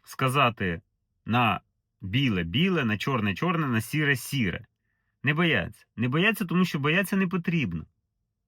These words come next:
Боятися не потрібно. Але нас мало. Ну, давайте ми пройдемося по тому, а що ми можемо зустріти,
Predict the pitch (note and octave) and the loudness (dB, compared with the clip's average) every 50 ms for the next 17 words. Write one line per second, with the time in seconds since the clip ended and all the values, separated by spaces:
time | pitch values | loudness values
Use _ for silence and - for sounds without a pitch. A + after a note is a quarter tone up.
0 | _ _ - F#2 A#2+ C3+ D#3+ C#3+ - F3+ F3 E3+ - - - F2 G2+ G#2 - A#2 | _ _ 0 0 2 4 4 4 2 2 -4 -8 -8 -8 -6 -6 -4 -4 -4 -4
1 | - A#2+ A#2+ G#2 E2+ D#2 D2+ - _ _ _ _ _ _ _ _ _ _ _ _ | -2 -2 -2 -2 -4 -6 -10 -14 _ _ _ _ _ _ _ _ _ _ _ _
2 | _ _ _ _ _ _ _ _ _ _ _ _ _ _ _ _ _ _ - G#2+ | _ _ _ _ _ _ _ _ _ _ _ _ _ _ _ _ _ _ -4 -2
3 | A#2 C3+ C#3 C3+ - - - G2 - - - B2+ C#3+ D3+ D#3+ - - - _ _ | 0 0 0 0 -2 -4 -8 -10 -10 -6 -2 2 2 2 2 0 -4 -14 _ _
4 | G#2+ G#2+ A2 G#2 F2+ D#2 D2+ - - _ _ _ _ _ _ _ _ _ _ _ | -2 2 2 2 2 0 -4 -12 -18 _ _ _ _ _ _ _ _ _ _ _
5 | _ _ _ - F#3 G3+ G3 D3 - _ _ - - A#2 C#3+ C#3+ - - F#2+ G2+ | _ _ _ -4 -2 -2 -2 -2 -4 _ _ -6 -4 -2 -2 -2 -2 -2 -2 0
6 | A#2 A#2+ A2 - - B2+ C3 B2 C3 D#3 D3 A#2+ A2 G#2 - - F2 - G2+ - | 0 -2 -4 -2 -2 0 0 4 4 4 4 4 2 0 -2 -6 -8 -8 -10 -6
7 | - F#3 G#3+ A3+ A3 D#3 G2+ - - _ _ _ _ _ G2 G#2 G2+ G2 F#2 G2 | -4 -2 0 0 0 -2 -2 -6 -12 _ _ _ _ _ 0 0 2 2 0 -2
8 | - _ - - - - D#3+ F3+ G3 F3+ C#3+ B2 C3 D3 C#3+ C3 C3 A#2 A2 G2+ | -6 _ -10 -8 -4 0 0 2 2 4 2 2 2 0 0 0 0 0 0 0
9 | F#2 A#2+ A2+ - - - E3+ G#3+ G#3 D#3+ - - - | -2 -4 -6 -4 -2 -2 0 0 -2 -2 -6 -12 -16